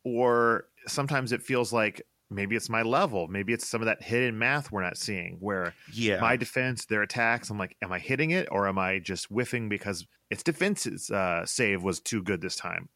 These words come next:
Speaker 1: It's almost impossible to tell, sadly.
Speaker 2: Yeah, and, and in a way that kind of makes it worse because,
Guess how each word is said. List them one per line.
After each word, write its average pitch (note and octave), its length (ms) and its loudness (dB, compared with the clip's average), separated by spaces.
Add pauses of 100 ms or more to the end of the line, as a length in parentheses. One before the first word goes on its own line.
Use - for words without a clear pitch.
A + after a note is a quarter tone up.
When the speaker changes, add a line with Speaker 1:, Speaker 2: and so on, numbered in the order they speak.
Speaker 1:
It's - 240 -2 (240)
almost F#3+ 300 4
impossible B2 500 2
to F#2+ 80 -2
tell, F#2+ 280 0
sadly. - 400 -10 (240)
Speaker 2:
Yeah, C#3 300 0
and, G2+ 280 -2
and G2+ 360 -2 (220)
in C3 120 -2
a A#2 60 0
way C3+ 240 2
that A2 180 -2
kind A#2+ 240 -4
of F2+ 420 -6
makes A#2 220 -4
it D#2 100 -4
worse G#2+ 360 -2
because, F#2 680 -6